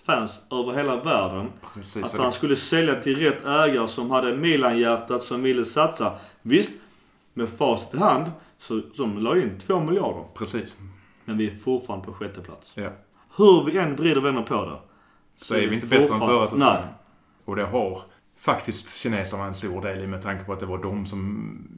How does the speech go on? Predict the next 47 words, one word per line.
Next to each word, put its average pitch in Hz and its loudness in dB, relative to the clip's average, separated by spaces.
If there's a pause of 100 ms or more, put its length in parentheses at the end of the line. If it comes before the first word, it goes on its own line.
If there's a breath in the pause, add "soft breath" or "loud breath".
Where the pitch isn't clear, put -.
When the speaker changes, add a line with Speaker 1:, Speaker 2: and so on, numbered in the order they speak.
(600)
Speaker 2:
valde 101 0
att 92 -8
köpa 107 -8
in 90 -10
så 104 -10
många 92 -10
spelare. 90 -10 (680 loud breath)
Fortfarande 101 -2
tycker 104 -12
jag 98 -6
det 98 -6
är 98 -6
en 95 -4
märklig, 95 -8 (160)
eh, - -14
transfersommar, 90 -8
även 95 -8
om 90 -8
jag 87 -10
har... 87 -10 (500 soft breath)
Jag 110 -6
försöker 117 0
rannsaka 107 0
mig 95 -2
själv. 98 -2 (100)
Jag 113 0
var 110 2
ju 110 2
rätt 117 -2
så 113 -6
glad 98 -2
förra 110 -2
sommaren, 101 -6
om 95 -6
jag 98 -6
nu 98 -8 (280)
tänker 101 -6
efter - -14
så 98 -10
här. 90 -8 (220)
Men, 95 -8
och 95 -8 (280)
kan 127 -4
väl 151 -2
delvis 165 0 (480)
fortfarande 127 0
hålla 127 2